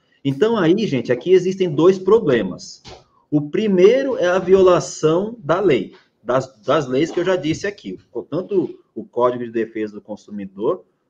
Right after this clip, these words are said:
quanto a Lei Geral de Proteção de Dados, e essa lei que nós temos aqui, essa lei estadual,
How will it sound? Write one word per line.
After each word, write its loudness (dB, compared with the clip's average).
quanto 2
a 2
Lei 0
Geral -6
de -16
Proteção -12
de -12
Dados, -12
e -4
essa -4
lei 2
que -10
nós -6
temos -6
aqui, -6
essa -6
lei -4
estadual, -6